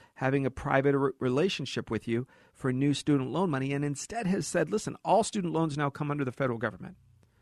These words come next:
When they did that, when they said all student loans come under the federal government, the collection agency for the federal government is the I R S. And the I R S has the right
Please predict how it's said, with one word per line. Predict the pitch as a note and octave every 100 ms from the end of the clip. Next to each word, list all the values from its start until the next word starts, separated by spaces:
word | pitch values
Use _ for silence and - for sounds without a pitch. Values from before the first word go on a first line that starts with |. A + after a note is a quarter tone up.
| _ - -
When | - E3
they | E3+ D#3+
did | A#3 B3+
that, | D3+ C3+
when | C#3
they | D3
said | E3 D#3+
all | G3+
student | - G#3+ F3
loans | E3+ D#3+
come | E3
under | D#3
the | D3
federal | - D#3 C#3
government, | E3+ F3 C3+ C3+ - - -
the | D3+
collection | C3 E3 A3 D#4 - E3
agency | C3 B2+ B2 C#3 A#2+
for | B2
the | A#2
federal | - A2+ A#2
government | G#2+ A#2 D#3+
is | F3
the | F3
I | E3+ E3+
R | F3
S. | F#3+ F#2+ - - _ _ _ _ _ _ _ _ _ _ _ _ _
And | C#3+
the | D#3
I | D#3+
R | E3+ G3
S | -
has | F3+ C#3+
the | D3
right | C#3 C#3+